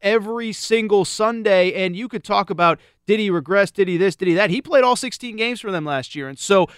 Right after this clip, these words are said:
I think this is an important component of this as well, is when you start finger pointing whatever, you can't, <laughs> the, the, you can't just throw, uh, it just, for me, it really does just come back down to the idea that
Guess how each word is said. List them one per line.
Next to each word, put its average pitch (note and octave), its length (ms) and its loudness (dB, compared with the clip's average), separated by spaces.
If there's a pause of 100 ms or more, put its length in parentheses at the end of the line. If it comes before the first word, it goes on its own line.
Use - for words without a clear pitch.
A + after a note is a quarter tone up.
(260)
I F#3 140 0
think G#3+ 220 -4
this G3 160 -4
is E3+ 100 -10
an F3 60 -6
important F3 460 -8
component F3 360 -4
of D#3 80 -6
this D#3+ 240 -10
as B2+ 140 -12
well, F#3 480 4 (280)
is F3+ 400 4 (120)
when F#3+ 200 0
you F#3+ 120 -2
start A#3+ 320 0
finger A#3 340 -4
pointing F3+ 540 -2 (160)
whatever, F3+ 800 2 (760)
you F3 200 -2
can't, C4+ 360 -4
<laughs> A3 500 -4
the, A3+ 120 -4
the, G#3 240 2
you G#3+ 140 -8
can't D4 320 -2
just A#3+ 240 -4
throw, A3 260 2
uh, G#3 220 -2
it G#3 160 -4
just, - 260 -4
for G#3+ 180 -4
me, G#3+ 240 -6
it G#3+ 100 -6
really F#3 240 2
does F3 240 0
just F#3 240 -4
come F3 180 -4
back E3 240 -2
down D#3+ 280 -2
to F3 120 -10
the D#3 160 -6
idea D3 380 -2
that D3 180 -2